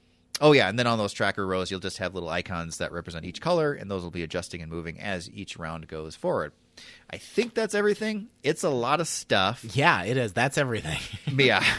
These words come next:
Speaker 1: <laughs> but <laughs> the caveat to that is I will say, uh, the nice thing about this game is that many of the things have little interlocking things. So, like, the, um,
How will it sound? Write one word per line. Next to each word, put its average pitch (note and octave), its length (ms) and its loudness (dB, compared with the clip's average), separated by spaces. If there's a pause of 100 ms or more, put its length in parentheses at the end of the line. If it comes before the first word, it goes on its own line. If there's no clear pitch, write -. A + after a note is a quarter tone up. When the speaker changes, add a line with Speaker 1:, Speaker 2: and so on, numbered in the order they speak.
Speaker 1:
<laughs> - 0 -
but B2 800 4 (340)
<laughs> - 280 -10
the - 80 -4
caveat F3 640 6
to A#2+ 80 0
that G#2+ 300 6
is A2+ 120 0
I A2+ 100 6
will F3 220 4
say, B2 480 4 (340)
uh, G#2 480 6
the G#2+ 120 -2
nice B2+ 360 0
thing A3 140 0
about A#2 380 2
this C#3 180 -2
game D#3 340 -2 (320)
is A#2 120 -4
that B2 220 4
many C#3 520 0
of A#3+ 80 2
the G#3 80 2
things D#3 300 -2
have B2+ 200 -2
little B2 200 0
interlocking G#2 1040 -2 (260)
things. F2 420 -4
So, A#2+ 160 2
like, A2+ 300 2
the, A2 420 0
um, F#2 680 0